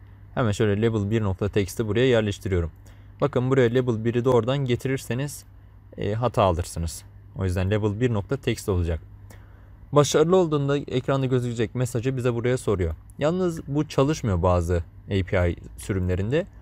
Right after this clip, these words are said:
O yüzden biz garanti almak adına burayı şöyle yapacağız. Designer kısmına geliyorum. Şuradan User Interface'e gelip Notifier'ı uygulamaya bırakacağız. Notifier ile ekranda bir uyarı göstereceğiz. Şimdi bloklara dönüyorum.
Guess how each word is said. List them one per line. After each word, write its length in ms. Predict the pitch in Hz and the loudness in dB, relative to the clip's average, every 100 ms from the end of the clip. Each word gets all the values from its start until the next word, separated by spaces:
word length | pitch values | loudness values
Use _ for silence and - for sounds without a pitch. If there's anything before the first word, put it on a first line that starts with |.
| - - | -16 0
O 80 | 170 | 2
yüzden 260 | 156 151 | 2 0
biz 120 | 143 143 | 0 0
garanti 380 | 143 139 147 | 2 2 2
almak 260 | 139 143 135 | 2 2 0
adına 360 | 113 123 165 - - - - - | 0 0 -4 -8 -16 -20 -20 -4
burayı 400 | 165 123 135 165 - | 2 4 4 0 -6
şöyle 260 | - 139 104 | -4 0 2
yapacağız. 360 | 90 90 92 120 | 0 0 -2 0
Designer 400 | 135 131 92 - | 0 2 0 -4
kısmına 280 | - 92 | -6 -2
geliyorum. 480 | 87 95 127 151 160 - - - - - - - - | 0 2 2 2 -2 -8 -20 -20 -20 -20 -20 -20 -20
Şuradan 420 | - 170 139 139 156 - - - | -2 0 2 0 -2 -12 -8 -2
User 220 | 143 135 | 2 2
Interface'e 600 | 117 113 95 101 90 92 | 2 2 2 0 0 0
gelip 240 | 110 147 - - - - 139 | 0 0 -2 -14 -20 -10 -4
Notifier'ı 640 | 139 - 143 110 107 147 - - | -4 2 4 4 2 -4 -8 -10
uygulamaya 480 | 131 113 104 110 123 | -4 -2 0 -2 0
bırakacağız. 520 | 104 95 92 82 - - - - - - | 0 0 -2 -4 -8 -16 -20 -20 -20 -8
Notifier 420 | 165 160 147 107 | -6 -2 2 2
ile 160 | 101 135 | 2 0
ekranda 500 | - 120 110 110 123 | 0 -2 0 -2 0
bir 60 | 120 | 2
uyarı 240 | 104 95 | 2 2
göstereceğiz. 480 | 90 85 82 85 85 | 0 -2 -4 -4 -4
Şimdi 300 | - 165 165 | -2 0 0
bloklara 460 | 156 143 127 101 | 0 0 2 2
dönüyorum. 440 | 98 123 147 160 | 2 0 0 0